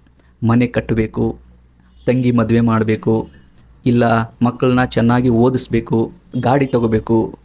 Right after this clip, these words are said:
ಬೈಕು, ಕಾರು ಅಥವಾ ಈ ಥರದ್ದೇನಾದ್ರೂ ತಗೋಬೇಕು, ಜೀವನದಲ್ಲಿ ಮುಂದೆ ಬರ್ಬೇಕು ಅನ್ನೋ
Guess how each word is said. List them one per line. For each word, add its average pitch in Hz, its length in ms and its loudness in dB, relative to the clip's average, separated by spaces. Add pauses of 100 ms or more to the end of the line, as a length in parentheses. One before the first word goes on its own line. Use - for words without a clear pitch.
(220)
ಬೈಕು, 117 680 2
ಕಾರು 117 300 2
ಅಥವಾ - 240 0
ಈ 131 160 2
ಥರದ್ದೇನಾದ್ರೂ 135 800 2
ತಗೋಬೇಕು, 117 600 0 (440)
ಜೀವನದಲ್ಲಿ 135 680 2
ಮುಂದೆ 131 340 2
ಬರ್ಬೇಕು 120 760 0
ಅನ್ನೋ 123 420 0